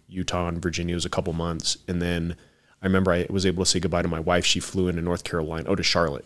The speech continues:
She, she met me in Charlotte. We hung out for a couple days. And then we, from there, we flew over to Germany, and our pilot got sick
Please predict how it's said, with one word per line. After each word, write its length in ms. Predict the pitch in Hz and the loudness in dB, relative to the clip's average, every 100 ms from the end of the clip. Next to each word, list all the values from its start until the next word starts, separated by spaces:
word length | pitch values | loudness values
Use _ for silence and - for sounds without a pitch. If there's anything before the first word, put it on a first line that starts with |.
| - | -10
She, 140 | - - 82 | -10 -12 -10
she 160 | - | -2
met 160 | 95 90 | 0 0
me 80 | 90 | 0
in 60 | 82 | 0
Charlotte. 420 | - 85 82 71 | 2 2 0 -2
We 120 | 87 | -4
hung 160 | 82 90 | -6 -6
out 120 | 78 | -8
for 80 | - | -8
a 20 | |
couple 220 | - - | -6 -4
days. 420 | 82 87 82 85 - - - - _ - | 0 0 0 -4 -8 -14 -20 -20 _ -6
And 120 | 101 98 | 0 2
then 180 | 92 | 2
we, 460 | 90 95 92 92 87 - _ _ _ _ _ | 2 2 2 -2 -6 -14 _ _ _ _ _
from 160 | - 95 | -8 0
there, 180 | 95 95 | 4 6
we 80 | 92 | 4
flew 200 | 107 101 | 4 4
over 100 | 95 | 4
to 80 | 82 | 0
Germany, 560 | 85 104 110 92 92 87 _ _ _ _ _ _ - | 4 4 4 -2 -8 -12 _ _ _ _ _ _ -14
and 140 | - 101 | -2 0
our 100 | 87 | 0
pilot 460 | - - 113 104 | 0 2 2 0
got 340 | 113 92 92 - | -6 -8 -8 -2
sick 420 | - 110 117 - | 2 4 2 -4